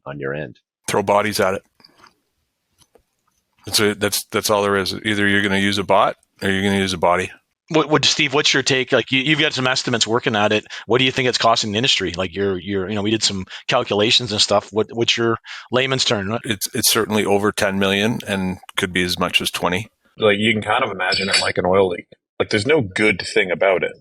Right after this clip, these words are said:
Speaker 4: And you could contain it and, like, manage the spill, but you're,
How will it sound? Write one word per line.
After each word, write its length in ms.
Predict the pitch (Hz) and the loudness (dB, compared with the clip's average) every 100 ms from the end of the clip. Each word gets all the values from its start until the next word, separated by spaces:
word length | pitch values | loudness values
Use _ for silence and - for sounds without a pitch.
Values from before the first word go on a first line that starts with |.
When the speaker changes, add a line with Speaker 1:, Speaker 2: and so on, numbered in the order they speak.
| - | -2
Speaker 4:
And 160 | 90 | 0
you 160 | 98 110 | 2 0
could 160 | 147 143 | 0 -2
contain 420 | 147 131 127 131 | -2 0 2 2
it 200 | 131 120 | 2 2
and, 200 | 101 98 | 2 2
like, 280 | 95 92 - | 2 2 0
manage 480 | 107 101 104 113 110 | -2 2 4 2 0
the 80 | 110 | -2
spill, 320 | - 110 110 | 0 2 4
but 100 | 101 | 4
you're, 200 | 98 104 | 2 0